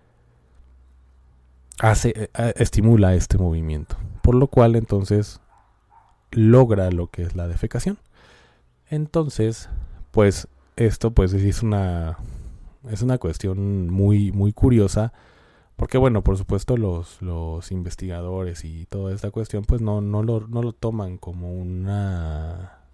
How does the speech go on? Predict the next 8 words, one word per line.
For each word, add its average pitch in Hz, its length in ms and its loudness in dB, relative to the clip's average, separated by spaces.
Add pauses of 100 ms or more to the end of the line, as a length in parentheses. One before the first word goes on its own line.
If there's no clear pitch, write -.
(120)
como 95 180 -6
una 101 120 -4
cura, - 360 -2 (680)
sino 104 260 -2
más 104 220 0
bien 110 240 -2 (500)
una, 113 960 0
mm, 85 240 -8